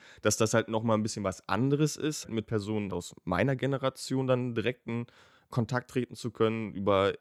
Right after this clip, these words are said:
Gott und die Welt zu reden. Aber das ist manchmal ein bisschen schwierig für die Senioren, Seniorinnen oder älteren Herrschaften, älteren Damen, die hier wohnen, sich aufzuraffen und mal an der Tür zu klopfen und fragen, wie es geht und man Lust hatte auf einen Kaffee oder dergleichen,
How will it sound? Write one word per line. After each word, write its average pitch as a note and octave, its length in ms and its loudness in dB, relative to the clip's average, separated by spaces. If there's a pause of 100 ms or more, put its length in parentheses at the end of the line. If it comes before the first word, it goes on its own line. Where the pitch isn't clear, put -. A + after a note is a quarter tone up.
(120)
Gott A2+ 220 0
und B2 140 -4
die G2+ 100 -6
Welt G#2 180 4
zu - 140 -6
reden. C3+ 380 -2 (240)
Aber A2+ 160 4
das A#2 140 4
ist - 80 -8
manchmal B2+ 280 0
ein A#2 40 -2
bisschen A2+ 420 -2
schwierig C3 580 0
für F#2+ 140 -2
die F#2 140 -2
Senioren, F#2+ 420 0
Seniorinnen A2 720 0
oder F2+ 160 -2
älteren G2 240 -8
Herrschaften, A#2 640 -4
älteren F#2+ 280 -4
Damen, G2+ 240 0
die B2 80 -4
hier A2+ 160 -2
wohnen, A2 280 -2 (260)
sich - 500 -10
aufzuraffen D3 840 0
und A#2 160 -2
mal G#2+ 220 4
an A2 100 4
der A2 140 4
Tür C#3 180 0
zu C#3+ 140 -6
klopfen B2+ 360 0
und A2+ 80 0
fragen, C3+ 320 0
wie C3+ 60 -6
es - 140 -8
geht A2+ 260 2
und F#2 300 -10
man G2+ 240 4
Lust A#2 300 -2
hatte A2 140 2
auf G#2+ 140 0
einen A#2+ 80 -6
Kaffee D3+ 300 -2
oder C3 160 0
dergleichen, A2+ 640 0